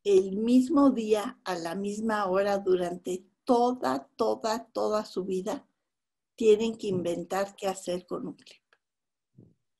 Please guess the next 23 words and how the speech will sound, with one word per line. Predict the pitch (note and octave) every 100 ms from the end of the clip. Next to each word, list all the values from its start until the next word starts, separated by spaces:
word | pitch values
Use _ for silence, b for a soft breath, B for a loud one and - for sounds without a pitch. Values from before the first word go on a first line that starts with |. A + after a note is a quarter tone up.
| _ _ _ -
Y | C#4
claro, | F4+ D4 C4+
los | A#3+
primeros | - B3 B3 B3+
días | B3+ A#3 A#3
me | G#3+
van | G#3
a |
decir, | G3+ A#3 G#3
"Ay, | G3+
qué | G3+
fácil, | - G3 E3+ - F3+ F3
hice | -
un | F3
broche | F3 E3+ - -
para | - D3+ D#3
el | D#3+ E3 _
pelo, | G#3+ G3+ G3+ G#3 G3+ G3+ F#3+ F#3+ B B -
y | G3+
me | G3 F#3
hice | - F3+
unos | E3+ E3 -
aretes, | D3+ E3 F#3+ G3 G3+ G3+ - F#3 F#3+ F#3